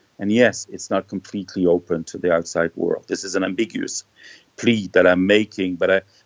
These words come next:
I would say the more we, uh, demand from Europe to reach higher and higher, the more we risk, uh, that it fails or even that it's ridiculed because of the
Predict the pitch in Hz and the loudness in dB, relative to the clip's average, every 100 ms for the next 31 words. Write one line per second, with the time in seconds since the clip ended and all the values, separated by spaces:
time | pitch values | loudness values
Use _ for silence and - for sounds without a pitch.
0 | - 110 107 113 127 113 110 110 117 135 | -4 -2 0 4 4 4 0 2 6 8
1 | 131 120 104 104 101 95 95 90 85 - | 8 8 4 -4 -4 -2 0 0 -2 -10
2 | _ _ _ - 98 113 113 135 139 110 | _ _ _ -18 -10 -2 2 2 0 -8
3 | 98 - 98 95 101 110 107 92 92 - | -10 -12 -6 -4 2 4 4 0 -4 -10
4 | - 87 107 101 - - 107 101 92 85 | -12 -10 -10 -10 -12 0 4 4 4 2
5 | 82 78 101 104 92 85 76 82 87 101 | -2 -8 -2 0 0 -2 -6 -8 -4 0
6 | 95 87 85 82 95 104 - _ _ _ | 0 -2 -6 -8 -6 -6 -8 _ _ _
7 | _ _ _ _ _ - 101 - 95 92 | _ _ _ _ _ -8 -8 -4 -4 -4
8 | 87 - 104 98 87 85 90 92 90 87 | -6 -4 0 0 -2 -4 -4 -6 -4 -4
9 | 85 - 95 107 101 - 82 80 80 - | -4 -10 -4 -4 -4 -4 -4 -6 -8 -4
10 | 80 80 80 82 | -2 0 0 0